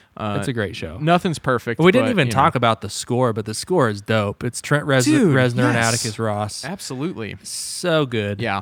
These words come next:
Speaker 1: We didn't,
Speaker 2: Um,
Speaker 1: we didn't talk about the art direction. I mean, there's a lot of stuff in this, in this show that, uh,
Speaker 2: Yeah.
Speaker 1: is just off the charts great.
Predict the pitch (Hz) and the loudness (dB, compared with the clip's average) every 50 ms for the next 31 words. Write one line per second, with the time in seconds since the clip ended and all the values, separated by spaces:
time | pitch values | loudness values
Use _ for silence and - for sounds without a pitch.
0 | - _ - - 160 180 202 196 190 175 175 185 180 165 147 160 143 123 113 107 | -6 _ -4 0 2 2 4 4 2 2 2 2 2 0 0 0 0 0 -2 -6
1 | 95 95 - - 220 - - 190 190 180 170 160 - 175 147 127 160 170 208 285 | -8 -4 0 2 2 2 2 0 0 0 0 -2 -4 -6 -6 -6 -6 -4 -4 -4
2 | 269 131 95 95 98 101 123 139 139 110 90 - - - 98 90 - 101 95 92 | -4 -4 -6 -8 -6 0 2 2 4 2 0 -4 -6 -6 -6 -6 -6 -8 -8 -8
3 | - 107 101 _ - 120 107 104 101 - - - 107 85 85 87 92 _ _ - | -10 -12 -14 _ -8 -6 -6 -6 -6 -6 -6 -6 -6 -6 -6 -6 -8 _ _ -20
4 | - - - _ _ - 110 113 104 101 - - - 107 95 95 92 90 110 107 | -20 -20 -20 _ _ -8 -6 -4 -4 -4 -6 -6 -6 -4 -4 -4 -4 -4 -6 -6
5 | 92 98 117 139 - - - - - - 113 107 - - 101 - - 98 87 - | -6 -6 -8 -8 -6 -8 -8 -8 -6 -6 -6 -6 -6 -8 -12 -8 -6 -6 -8 -8
6 | - - 113 104 95 90 87 78 - - | -8 -8 -6 -4 -4 -4 -6 -8 -12 -16